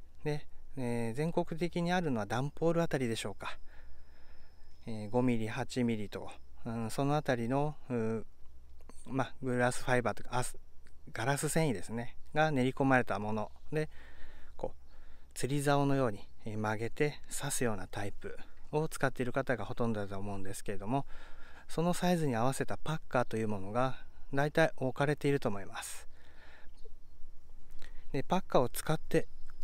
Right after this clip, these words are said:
いない方、風が吹くとちょっと飛ばされたり、えー、この裾がバタついてしまうことがありますよね。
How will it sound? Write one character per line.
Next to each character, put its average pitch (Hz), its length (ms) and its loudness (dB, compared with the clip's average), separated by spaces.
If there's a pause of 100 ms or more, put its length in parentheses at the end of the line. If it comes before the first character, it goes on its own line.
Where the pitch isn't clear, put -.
(540)
い 143 120 4
な 156 140 4
い 170 60 4
方、 139 260 4 (1800)
風 156 260 6
が 175 100 8
吹 - 140 6
く - 60 0
と 104 180 8 (180)
ち - 60 6
ょ 185 40 8
っ - 40 8
と 120 160 6 (100)
飛 131 100 0
ば 151 120 6
さ 156 120 8
れ 151 120 6
た 151 120 8
り、 117 160 0 (200)
え 117 80 2
ー、 - 20 0
こ 127 140 6
の 123 100 6
裾 139 320 2
が 131 160 2 (440)
バ 123 100 -2
タ 139 120 4
つ - 140 0
い 147 60 4
て 147 160 2
し 151 120 2
ま 151 120 6
う 147 40 2
こ 156 120 2
と 160 80 2
が 98 80 0
あ - 20 0
り 104 80 2
ま 110 140 4
す - 100 2
よ - 120 0
ね。 113 200 0